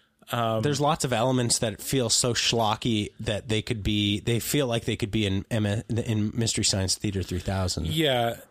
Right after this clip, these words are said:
Speaker 1: and kinda non sequitur stuff.
Speaker 2: Yeah.
Speaker 1: And, you know, it's not highly <laughs> produced.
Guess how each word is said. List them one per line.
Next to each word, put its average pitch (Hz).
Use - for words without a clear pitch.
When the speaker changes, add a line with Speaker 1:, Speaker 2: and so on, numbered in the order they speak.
Speaker 1:
and 160
kinda 151
non 131
sequitur 131
stuff. 127
Speaker 2:
Yeah. 101
Speaker 1:
And, 117
you 135
know, 110
it's 110
not 151
highly 156
<laughs> -
produced. 139